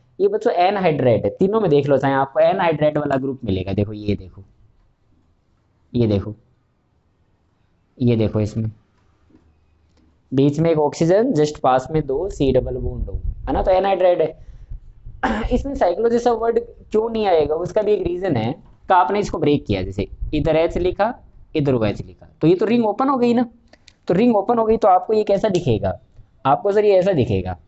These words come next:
देखो क्या ये वाला बॉन्ड तोड़ दिया मैंने, ठीक है ना। इधर मैंने क्या लगा दिया, इधर ओ एच कर दिया और इधर एच कर दिया, तो ये एसिड बन गया। सेम काम मैंने इसके साथ किया, जैसे इधर वाला बॉन्ड तोड़ दिया और इधर ओ एच कर दिया, ऐसे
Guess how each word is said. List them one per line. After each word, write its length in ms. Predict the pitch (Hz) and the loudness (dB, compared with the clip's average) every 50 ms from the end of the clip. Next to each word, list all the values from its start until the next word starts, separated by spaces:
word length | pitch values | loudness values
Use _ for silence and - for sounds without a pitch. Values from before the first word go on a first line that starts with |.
| _ - _ - - - | _ -20 _ -14 -2 -2
देखो 260 | 117 98 92 80 - - _ _ _ - - - - - - - - - | -2 -2 -2 -6 -14 -18 _ _ _ -20 -20 -20 -16 -12 -10 -10 -8 -4
क्या 100 | - 165 - - - 175 | -2 -4 -4 -4 -8 -4
ये 120 | 165 185 | -2 0
वाला 160 | 180 175 175 165 | 2 2 2 0
बॉन्ड 240 | 160 170 175 175 | 0 0 -2 0
तोड़ 180 | 175 135 107 98 | 0 -2 -2 -2
दिया 160 | 92 98 98 92 | -2 -4 -6 -8
मैंने, 160 | 92 92 - | -10 -16 -18
ठीक 240 | - - 180 185 - | -10 -8 -8 -4 -4
है 60 | 196 190 | -4 -6
ना। 100 | 196 202 - - - _ - - _ _ - - - | -6 -14 -18 -20 -20 _ -20 -20 _ _ -18 -6 -4
इधर 220 | 170 170 175 196 190 | -4 -2 0 0 -2
मैंने 220 | 180 180 180 180 | -2 -2 -4 -2
क्या 160 | 175 180 175 | 0 2 2
लगा 240 | 175 175 175 180 175 | 2 2 2 2 2
दिया, 300 | 170 170 180 180 180 180 - - - - | 2 2 0 0 0 -2 -4 -8 -4 -2
इधर 260 | 160 160 160 170 160 165 - | 0 0 0 0 -2 -4 -10
ओ 160 | 147 143 139 147 | -8 -4 -2 -2
एच 140 | 151 151 - | -2 -2 -4
कर 180 | - 160 151 151 | -4 -6 -4 -2
दिया 240 | 165 190 208 233 | -2 -2 0 0
और 160 | 247 240 214 170 | -2 -2 -2 -2
इधर 220 | 160 156 160 151 | -2 0 0 0
एच 220 | 139 135 135 127 | 0 0 -2 -2
कर 180 | - - 104 95 | -4 -8 -8 -8
दिया, 200 | 85 92 92 98 | -6 -8 -10 -8
तो 100 | - - - - | -10 -10 -10 -6
ये 220 | 135 139 147 156 151 - - - - | -2 0 0 0 -2 -4 -12 -12 -8
एसिड 280 | 143 135 - 190 185 185 | -8 -4 -4 -4 -4 -4
बन 120 | 185 190 196 | -6 -8 -6
गया। 200 | 208 226 240 240 - - - - - - - - - _ _ | -4 -4 -6 -6 -10 -18 -20 -20 -20 -20 -20 -20 -20 _ _
सेम 340 | - - - 180 180 190 196 | -16 -6 -2 0 2 2 0
काम 260 | 190 196 185 185 185 185 | 0 0 0 2 2 0
मैंने 300 | 185 185 185 185 185 185 | 0 0 0 0 0 -2
इसके 240 | 175 170 - 202 185 | -2 -2 -2 -2 0
साथ 200 | - 180 160 156 - - | 2 2 2 0 0 -4
किया, 140 | - 101 95 | -6 -6 -6
जैसे 180 | 98 104 117 117 | -6 -6 -8 -10
इधर 300 | - 135 143 143 151 151 | -10 -10 -10 -6 -4 -2
वाला 180 | 156 151 151 151 | -2 0 -2 -2
बॉन्ड 300 | 147 151 156 160 160 160 | -4 -6 -14 -16 -16 -16
तोड़ 220 | 170 160 165 160 | -16 -16 -16 -14
दिया 240 | 160 185 202 226 233 180 - - - | -6 -4 -2 -2 -2 -2 -4 -6 -8
और 120 | 120 120 123 | -6 -6 -4
इधर 240 | 123 131 151 160 - - | -4 -4 -4 -6 -6 -10
ओ 100 | 110 110 | -10 -10
एच 140 | 107 101 - | -10 -12 -10
कर 160 | - 98 92 | -12 -12 -12
दिया, 260 | 87 90 92 90 87 | -12 -14 -18 -18 -18
ऐसे 220 | 90 - 90 95 | -20 -20 -20 -20